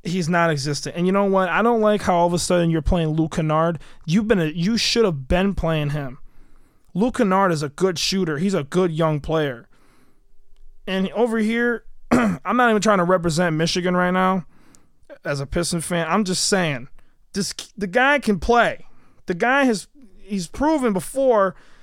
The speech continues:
if you start him normal minutes, the guy can get you some numbers. I mean, it's only his fourth year in the league. I mean, this guy, l-, look at his numbers. He went to, he went to playing twenty minutes to twenty-three to thirty-three minutes.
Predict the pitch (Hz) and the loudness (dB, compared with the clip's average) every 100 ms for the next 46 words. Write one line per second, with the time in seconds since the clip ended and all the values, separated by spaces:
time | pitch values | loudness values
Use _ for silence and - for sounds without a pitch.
0 | - - 180 175 - - 233 262 240 180 | -16 -4 -4 -2 -6 0 2 4 4 2
1 | 196 220 185 196 226 170 147 170 170 226 | 2 4 2 2 2 0 -2 -4 0 2
2 | 262 190 170 196 180 170 151 160 165 214 | 2 0 0 -2 -2 -4 -4 -2 2 2
3 | 151 107 123 - - - - - - - | 0 -8 -14 -16 -18 -20 -20 -20 -20 -20
4 | - 175 208 202 170 196 - 247 294 254 | -4 0 2 0 -2 -4 -2 0 2 2
5 | 190 - - 254 262 - 208 240 247 196 | 0 -4 -4 0 0 0 -4 -2 0 0
6 | 185 165 208 202 127 135 190 190 175 240 | 0 0 0 0 -4 -2 0 0 0 0
7 | - 262 240 208 220 277 359 320 320 226 | 0 -4 -4 -6 -8 -4 -2 0 -2 -4
8 | 147 - - - - - 269 294 302 - | -6 -18 -20 -20 -20 -8 -2 0 0 0
9 | 247 233 208 196 254 277 254 - 254 202 | 0 0 0 0 0 0 -2 -2 -2 0
10 | 175 226 247 269 262 262 262 - 170 226 | -4 -2 -2 0 0 0 0 -4 -6 -2
11 | 247 262 233 240 240 180 - 240 269 254 | 0 -2 -4 -4 -2 -4 0 2 2 0
12 | - 254 240 240 175 - - | -2 -2 2 2 0 -4 -10